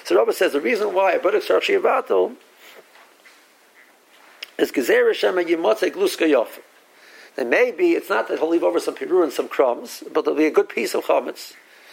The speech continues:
will be left over. And he might find it. And he'll have intention for, he'll have, he'll have an in-, interest in it.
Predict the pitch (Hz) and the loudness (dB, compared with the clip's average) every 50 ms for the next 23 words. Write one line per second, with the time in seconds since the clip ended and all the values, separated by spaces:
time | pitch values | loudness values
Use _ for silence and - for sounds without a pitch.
0 | - - - - - - - - - 143 156 165 165 156 143 - - - 120 113 | -20 -20 -20 -20 -20 -20 -10 -4 -2 0 2 2 2 2 0 -2 -6 -6 -6 -6
1 | 107 - - - - - _ _ _ _ _ _ _ _ _ _ _ _ _ _ | -4 -6 -8 -8 -8 -12 _ _ _ _ _ _ _ _ _ _ _ _ _ _
2 | _ _ _ _ _ _ - - _ _ _ _ _ _ _ _ _ - - - | _ _ _ _ _ _ -20 -20 _ _ _ _ _ _ _ _ _ -20 -20 -14
3 | _ - 147 143 139 175 185 196 180 - - 170 143 135 135 135 123 147 - - | _ -4 -4 -2 -2 0 0 0 -2 -2 -2 -2 -2 -2 -2 -2 -2 -2 -2 -2
4 | - - - - - _ _ _ _ _ _ _ _ _ _ _ _ _ _ _ | -6 -12 -14 -18 -20 _ _ _ _ _ _ _ _ _ _ _ _ _ _ _
5 | _ _ _ _ _ _ _ _ _ _ _ _ _ _ _ _ - - - - | _ _ _ _ _ _ _ _ _ _ _ _ _ _ _ _ -20 -20 -20 -20
6 | - - - - 233 240 - 185 214 240 - 190 190 175 170 170 190 196 202 196 | -20 -20 -6 -2 -2 0 2 2 0 2 2 0 2 2 4 4 4 4 2 2
7 | 180 175 220 196 180 220 247 247 262 226 - - 240 - - - 226 214 - 185 | 0 0 0 0 2 0 0 -2 -4 -2 0 0 0 0 -2 -4 -4 -2 0 0
8 | 180 202 160 170 214 220 - 165 190 196 180 175 - 196 151 175 - 190 214 214 | 0 0 0 0 -2 -2 0 0 0 2 2 2 2 2 2 2 2 2 0 0
9 | - 202 208 214 - 240 - 208 202 - - 185 160 151 156 156 - - - | 0 -2 -4 -2 -4 -2 0 2 0 2 2 0 0 0 -2 -6 -8 -12 -16